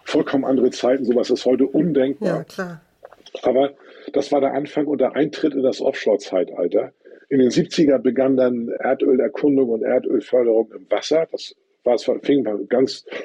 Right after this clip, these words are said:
Speaker 1: vielleicht so zwanzig Jahre früher schon an, aber so richtig auf breiter Front ging das in den siebzigern los. Und das erforderte also auch den Einsatz verschiedener Spezialschiffe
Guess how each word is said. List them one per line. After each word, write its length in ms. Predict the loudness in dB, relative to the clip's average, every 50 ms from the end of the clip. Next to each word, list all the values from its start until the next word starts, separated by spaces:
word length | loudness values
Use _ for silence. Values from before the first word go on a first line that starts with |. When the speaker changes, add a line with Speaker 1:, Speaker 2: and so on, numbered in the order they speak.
| -14 -16 -20 -20 -20 _ _
Speaker 1:
vielleicht 200 | -2 -2 0 0
so 100 | -2 -4
zwanzig 340 | -2 0 -2 -2 -2 0 0
Jahre 240 | 0 2 2 0 -2
früher 320 | 0 2 4 4 4 2
schon 220 | 0 -4 -8 -8 -6
an, 260 | -4 -4 -2 -2 0
aber 300 | 0 2 4 4 4 4
so 120 | 2 0
richtig 280 | 0 -2 -2 -2 -2 -2
auf 120 | -2 -2
breiter 340 | -2 -2 0 0 2 0 -2
Front 320 | -2 -4 -2 -2 -2 0
ging 140 | 0 0 0
das 180 | 0 0 0 -2
in 80 | -2
den 60 | 0 0
siebzigern 440 | -2 -2 0 -2 0 0 0 0
los. 420 | 2 2 2 2 2 0 -2 -10 -16 _ _ -20 -20 -20 -20 -20 _
Und 160 | -4 -2 0
das 120 | 0 2 2
erforderte 480 | 0 -2 0 0 0 0 2 0 0
also 200 | -2 0 0 0
auch 60 | 0 0
den 140 | 0 -2
Einsatz 340 | 0 0 0 2 2 0 0
verschiedener 480 | 0 -2 -2 0 0 -2 0 2 0 0
Spezialschiffe 920 | 0 -2 -4 -6 -2 0 0 2 2 0 0 -2 -2 0 2 0 0 0